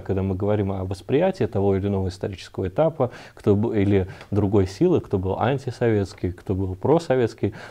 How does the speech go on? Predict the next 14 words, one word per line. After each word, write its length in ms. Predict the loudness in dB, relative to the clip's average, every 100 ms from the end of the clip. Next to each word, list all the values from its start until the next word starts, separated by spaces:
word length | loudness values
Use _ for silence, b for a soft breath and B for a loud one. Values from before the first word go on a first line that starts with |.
| B
мы 180 | 0 2
должны 320 | 2 2 -2
понимать, 400 | -2 -2 0 -2
что 260 | -2 2 2
инициатива-то 720 | 2 0 0 2 0 0 -2
идет 280 | 0 -2 0
прежде 320 | 0 2 -2
всего 260 | -4 -2
от 160 | -2 -2
элиты, 440 | 0 -2 -2 -4 -6 -10
от 240 | -6 -6 -6
правящего 560 | -2 -2 -2 -6 -8
класса, 520 | -4 -4 -4 -6 -8 -8 0
и 260 | 2 2